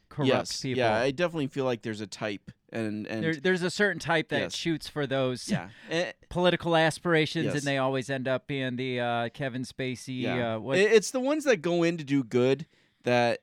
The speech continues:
Speaker 2: that don't last very long.
Speaker 1: Yeah, they don't
Speaker 2: Right?
Speaker 1: stick it out, or they
Speaker 2: Yeah.
Speaker 1: don't make it
Speaker 2: Right,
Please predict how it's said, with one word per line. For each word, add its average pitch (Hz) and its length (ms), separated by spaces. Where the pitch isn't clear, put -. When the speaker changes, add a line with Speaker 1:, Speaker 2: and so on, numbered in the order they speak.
Speaker 2:
that 123 320
don't 135 320
last 113 300
very 101 200
long. 82 320
Speaker 1:
Yeah, 165 160
they 156 100
don't 151 160
Speaker 2:
Right? 110 80
Speaker 1:
stick 135 200
it 135 60
out, 139 160
or 165 160
they 180 80
Speaker 2:
Yeah. 139 60
Speaker 1:
don't 147 240
make 135 380
it 135 320
Speaker 2:
Right, 123 300